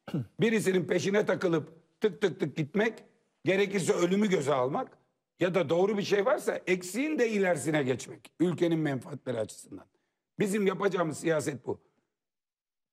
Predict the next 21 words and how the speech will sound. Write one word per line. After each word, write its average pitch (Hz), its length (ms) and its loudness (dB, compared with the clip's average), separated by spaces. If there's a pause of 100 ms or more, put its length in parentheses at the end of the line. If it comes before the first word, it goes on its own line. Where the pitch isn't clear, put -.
Şuna 254 400 0
karşıyım 165 480 0
ben. 90 140 -10 (1300)
Ak - 280 -2
dediğine 190 400 2
kara 180 260 0
diyeceğim. 147 320 -2 (420)
O 233 140 2
kara 214 280 0
deyince 196 300 2
de 220 80 2
ak 190 240 -2
diyeceğim. - 300 -14 (640)
O 247 140 2
ne 262 140 4
derse 220 320 4
tersini 175 440 0
diyeceğim. 165 320 -2 (460)
Bu 196 140 2
muhalefet 156 520 0
değil. 107 160 -14